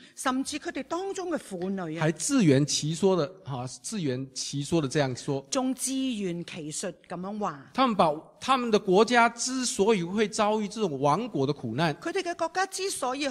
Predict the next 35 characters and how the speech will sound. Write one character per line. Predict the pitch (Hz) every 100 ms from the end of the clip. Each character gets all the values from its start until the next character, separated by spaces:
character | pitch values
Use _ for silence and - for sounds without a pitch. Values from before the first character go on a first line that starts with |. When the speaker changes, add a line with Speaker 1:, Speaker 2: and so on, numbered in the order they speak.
| 247 233
Speaker 1:
去 | - 262 208 _ _
遭 | - 311 330
受 | - 190
呢 | 202
一 | 285
種 | 220 254 226 160
亡 | 196 160 156
國 | 156 190
嘅 | 196
苦 | 175 170 170
難。 | 220 175 139
Speaker 2:
就 | 247
是 | 240 233
當 | 247 254
初 | 247 247 247
他 | - 233
們 | 240 208
沒 | 196
有 | 240
繼 | 147 - 302 254
續 | 185 220
向 | 190 196 165
天 | - 165
后 | 151 147
燒 | 131 131
香。 | 127 135
Speaker 1:
就 | -
係 | 285 285
因 | 359
為 | 392
當 | 269 320 349 370
初 | 339
佢 | 311 277
哋 | 233
冇 | 208